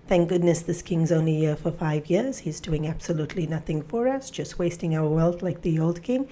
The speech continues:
And when the five years were over, they very unceremoniously kicked him out of the kingdom. The boatman who was ferrying him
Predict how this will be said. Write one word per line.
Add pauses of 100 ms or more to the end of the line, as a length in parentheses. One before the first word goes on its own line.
(380)
And
when
the
five
years
were
over, (360)
they
very
unceremoniously
kicked
him
out
of
the
kingdom. (760)
The
boatman
who
was (160)
ferrying
him